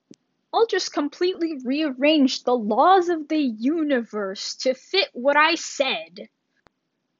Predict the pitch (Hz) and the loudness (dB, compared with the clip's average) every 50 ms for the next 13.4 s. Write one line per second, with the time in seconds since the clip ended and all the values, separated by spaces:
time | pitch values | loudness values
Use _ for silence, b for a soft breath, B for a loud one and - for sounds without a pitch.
0 | _ _ _ _ _ _ _ _ _ _ _ - - - - - 202 196 - 214 | _ _ _ _ _ _ _ _ _ _ _ -20 -20 -18 -12 -8 -8 -6 -4 -4
1 | 208 202 196 202 196 - 202 196 190 196 202 202 - - 190 190 190 185 196 190 | -4 -2 -2 -2 -2 -2 -2 0 0 0 -2 -2 -4 -6 -6 -6 -6 -6 -6 -4
2 | 190 208 208 208 220 214 - _ _ _ _ _ _ _ - 208 196 180 170 170 | -2 0 0 2 2 0 -2 _ _ _ _ _ _ _ -6 -6 -6 -6 -6 -10
3 | 175 202 - _ _ _ _ _ _ _ _ _ - 202 202 196 - 196 208 202 | -16 -18 -18 _ _ _ _ _ _ _ _ _ -4 -4 -4 -2 -2 -2 -2 -2
4 | 196 202 190 196 - 202 190 190 214 233 220 - _ _ _ _ _ _ - - | 0 0 -2 -2 -2 -4 -4 -2 -4 -4 -4 -8 _ _ _ _ _ _ -6 -4
5 | 240 226 - 233 240 240 - 233 - - 220 - - - - - 208 247 240 - | -4 0 2 2 2 2 0 -4 -4 -2 -4 -2 -4 -4 -6 -4 -4 -4 -4 -4
6 | - 262 262 277 277 - _ _ _ _ _ - 233 196 208 226 285 320 302 - | -4 -4 -4 -4 -6 -8 _ _ _ _ _ 2 2 2 2 2 0 0 2 2
7 | 330 294 - 285 277 269 - 285 262 254 247 220 208 - - 185 180 - 196 196 | 2 2 2 2 2 2 2 2 2 2 2 2 2 0 -2 -2 -2 -2 -4 -4
8 | - - 240 240 - - 220 208 - - 202 185 - - 175 156 - - - 202 | -2 -2 -2 -2 -2 -2 -4 -4 -2 -2 -2 -2 -2 -4 -8 -8 -8 -8 -8 -8
9 | 180 - - 120 - - - - 214 254 - _ _ _ _ _ _ _ _ _ | -6 -6 -6 -8 -6 -6 -6 -6 -6 -6 -10 _ _ _ _ _ _ _ _ _
10 | _ _ _ _ _ _ _ _ _ _ _ _ _ _ 262 240 240 233 - - | _ _ _ _ _ _ _ _ _ _ _ _ _ _ 0 2 2 2 0 -2
11 | _ _ _ _ _ _ _ 247 247 247 247 254 254 262 277 381 466 370 277 269 | _ _ _ _ _ _ _ -2 0 2 2 2 2 2 2 2 2 2 2 2
12 | - - 240 226 233 269 294 302 - - 330 311 302 302 294 285 285 277 269 247 | 0 -2 -2 2 4 4 4 4 2 0 4 6 6 6 6 4 4 2 2 0
13 | - - _ - 220 226 220 214 | -2 -8 _ -8 -6 -6 -6 -4